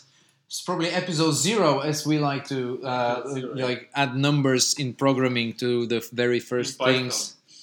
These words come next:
Speaker 1: in any language, like programming language.
Speaker 2: In R, it's not, by the way, it's one.
Speaker 1: Okay, well, trivia, <laughs> fun fact from Bobby.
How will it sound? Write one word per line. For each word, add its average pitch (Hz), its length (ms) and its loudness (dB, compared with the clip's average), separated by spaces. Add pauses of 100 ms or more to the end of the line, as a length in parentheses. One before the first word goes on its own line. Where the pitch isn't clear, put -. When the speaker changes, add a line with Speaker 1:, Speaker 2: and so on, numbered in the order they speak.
(220)
Speaker 1:
in 135 120 -4
any 131 240 0
language, 101 680 0 (140)
like - 160 -12
programming 104 440 -6
language. 95 640 -8
Speaker 2:
In 131 200 -12
R, 127 200 -4
it's 123 200 -12
not, 123 220 -14
by 104 160 -10
the 107 100 -14
way, 107 120 -14
it's 101 220 -20
one. 113 180 -18 (420)
Speaker 1:
Okay, 175 500 -2
well, 139 200 0 (100)
trivia, 185 520 8
<laughs> - 120 -4
fun 180 140 4
fact 170 260 4
from 151 200 2
Bobby. 156 400 4